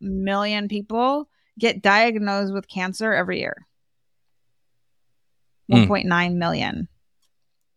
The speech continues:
Speaker 1: So, and that's just cancer. I mean, there's, like, a gazillion other things that happen to us, right? So we have a lot of stress in our life, and we have to figure out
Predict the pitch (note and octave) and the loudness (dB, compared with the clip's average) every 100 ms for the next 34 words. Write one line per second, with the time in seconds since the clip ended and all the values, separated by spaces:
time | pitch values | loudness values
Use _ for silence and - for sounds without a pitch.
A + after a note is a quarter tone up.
0 | _ _ _ - - C4 A#3+ A3 G#3 G3+ | _ _ _ -4 2 4 6 4 0 -4
1 | _ _ _ _ _ - B3+ E4 F4 A4 | _ _ _ _ _ 2 4 4 4 2
2 | D4 F#4 G#4 G3+ C3+ G3+ F#3+ F3+ - _ | 4 4 4 2 4 2 0 -2 -8 _
3 | G3+ G3+ G#3 G#3 G#3 G#3 G3+ A3+ G3+ F#3 | -4 -2 0 -2 0 0 4 4 4 2
4 | F#3 F3+ G3 D3+ E3+ F#3+ F3 E3+ F3 - | 0 0 -2 -4 -4 -2 -2 0 -2 -2
5 | E3 F3+ - - - G3 G3 - - B3 | -8 -6 -6 -6 0 0 0 -2 2 4
6 | G#3+ G#3+ - _ _ _ _ _ A3 C#4+ | 6 4 0 _ _ _ _ _ -2 0
7 | C#4+ E4+ E4+ D#4+ - C4 C#4 C4+ B3+ B3 | 0 2 2 2 0 0 2 4 6 4
8 | - G#3+ - A#3+ G#3 G3 - - G#3+ G#3 | 2 -6 -6 -2 -2 -2 -8 -6 -4 -2
9 | G3 G3 F#3 - - _ _ - A3+ B3 | 0 -2 -4 -10 -20 _ _ -6 0 0
10 | A3+ C4 C#4+ E4 - B3 A3 G#3+ G3+ G3 | 4 4 4 0 0 -2 0 2 4 4
11 | G3 | 0